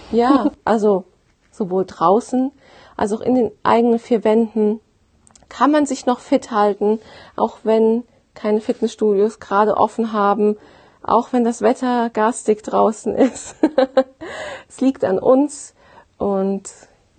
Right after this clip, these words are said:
Speaker 1: ich weiß natürlich, aller Anfang ist schwer, aber ich glaub, wenn
Speaker 2: Mhm.
Speaker 1: man sich hier und da mal neue Routinen schafft,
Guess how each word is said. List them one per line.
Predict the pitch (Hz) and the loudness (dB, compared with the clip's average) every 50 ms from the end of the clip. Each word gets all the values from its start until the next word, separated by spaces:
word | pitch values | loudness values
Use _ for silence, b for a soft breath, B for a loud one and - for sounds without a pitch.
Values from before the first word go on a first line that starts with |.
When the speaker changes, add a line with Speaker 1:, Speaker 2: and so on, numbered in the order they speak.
| - - _ _ - | -20 -20 _ _ -20
Speaker 1:
ich | - - - | -16 -6 -2
weiß | - 208 - - | -2 -2 0 -2
natürlich, | 220 196 - - 202 190 180 180 - - | -2 -4 -2 -2 -2 -2 0 -2 -2 -2
aller | - 196 190 - | -2 0 0 0
Anfang | - 190 208 202 - - 208 202 196 196 208 202 - _ _ _ | 0 -2 -4 -4 -6 -8 -6 -6 -6 -6 -8 -10 -12 _ _ _
ist | - 202 - - - | -8 -8 -8 -8 -12
schwer, | - - 202 196 190 202 214 233 247 240 b b b b b b b b b b b _ | -4 0 2 4 4 4 4 2 0 -4 b b b b b b b b b b b _
aber | - 185 208 | -6 -4 -4
ich | 202 - | -4 -2
glaub, | - 208 226 | -2 0 2
wenn | 233 226 | 2 4
Speaker 2:
Mhm. | 214 220 | 4 2
Speaker 1:
man | 214 220 | 2 0
sich | 226 214 | -2 -6
hier | - - 240 240 220 | -4 0 0 0 0
und | 220 214 - 208 | 0 -2 -4 -2
da | 208 214 233 | -2 0 0
mal | 240 220 208 | 0 0 -2
neue | 208 202 202 214 214 202 | -2 -2 -2 -2 -2 0
Routinen | 202 208 208 208 - - 247 262 277 262 254 | 0 0 -2 -2 -2 -2 0 2 2 2 0
schafft, | - - - 233 254 370 - - - _ - - | -2 -4 -2 0 0 0 -2 -8 -20 _ -20 -20